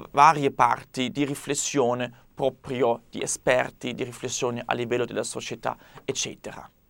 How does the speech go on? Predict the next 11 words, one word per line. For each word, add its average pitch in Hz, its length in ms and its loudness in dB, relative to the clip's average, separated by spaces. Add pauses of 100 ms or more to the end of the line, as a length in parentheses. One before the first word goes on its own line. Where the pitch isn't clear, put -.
(680)
È - 120 2
reso 208 480 4 (140)
ridicolo, 175 420 2
tra 151 160 2
virgolette, 175 600 4
in 156 120 0
senso 180 340 -4
tale 151 480 6 (760)
che - 300 8
l'annuncio 180 640 4
della 127 560 4